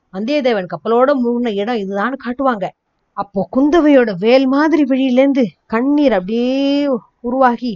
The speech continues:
முத்து முத்தா சிந்தும்ல. ஆவி வடிவத்திலிருந்து தான் அதை பக்கத்துல இருந்து பாக்குற மாதிரி வந்தா அவளோட கண்ணீரை தன்னால துடைக்க முடியுமா? கப்பல் அப்படியே அப்போ ஒரு பேரலையோட சிகரத்து மேல அப்படியே ஏறுற மாதிரி தெரியுது.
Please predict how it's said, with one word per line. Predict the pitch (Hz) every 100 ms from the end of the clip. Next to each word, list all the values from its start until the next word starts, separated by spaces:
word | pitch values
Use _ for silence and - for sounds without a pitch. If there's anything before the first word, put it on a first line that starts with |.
| -
முத்து | 196 254
முத்தா | 247 - 254 269
சிந்தும்ல. | 254 247 262 233 226 226 - _ _ _
ஆவி | 208 294 330
வடிவத்திலிருந்து | 254 269 277 247 233 254 285
தான் | 233 208
அதை | 190
பக்கத்துல | - - 240 269
இருந்து | 294 277
பாக்குற | 254 269 247
மாதிரி | 254 262
வந்தா | 233 240 226 254 - _
அவளோட | - 202 196
கண்ணீரை | 190 233 320 294
தன்னால | 233 220 262
துடைக்க | 247 269 277
முடியுமா? | 233 233 240 190 _ _ _ -
கப்பல் | 262 - - 294
அப்படியே | 196 175 254
அப்போ | 185 185
ஒரு | 175 165
பேரலையோட | 220 247 262 269 294 269
சிகரத்து | - 226 269 262 202
மேல | 185 165
அப்படியே | 220 214
ஏறுற | 226 240 202
மாதிரி | 214 233
தெரியுது. | 202 202 175